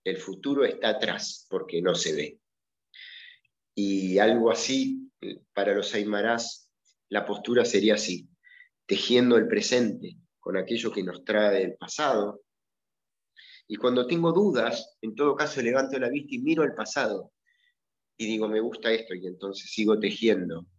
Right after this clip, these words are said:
de acuerdo a lo que veo del pasado. Ir hacia el pasado de alguna forma es generador a veces de ansiedad. Saber esperarlo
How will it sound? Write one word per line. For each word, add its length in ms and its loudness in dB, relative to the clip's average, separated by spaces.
de 60 -4
acuerdo 280 2
a 40 4
lo 100 2
que 160 -4
veo 300 4
del 160 -2
pasado. 460 -16
Ir 180 4
hacia 300 2
el 100 2
pasado 460 2
de 80 4
alguna 340 0
forma 460 -2
es 380 -8
generador 560 2
a 80 0
veces 300 -4
de 100 -6
ansiedad. 500 -2
Saber 320 0
esperarlo 800 0